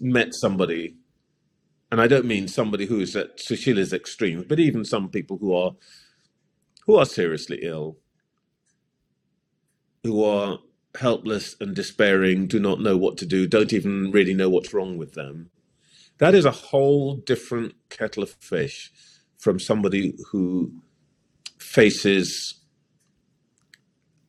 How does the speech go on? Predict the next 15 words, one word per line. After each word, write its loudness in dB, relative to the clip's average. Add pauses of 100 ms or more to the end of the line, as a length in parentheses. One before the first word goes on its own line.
(220)
uh, 2 (160)
a -2
low 4 (160)
mood, -2 (480)
difficulty 2
in 4
their 2
lives, -4 (1300)
which, 2 (220)
to 2
which 8
I'm 6
sympathetic, 0 (600)
but 4
I 4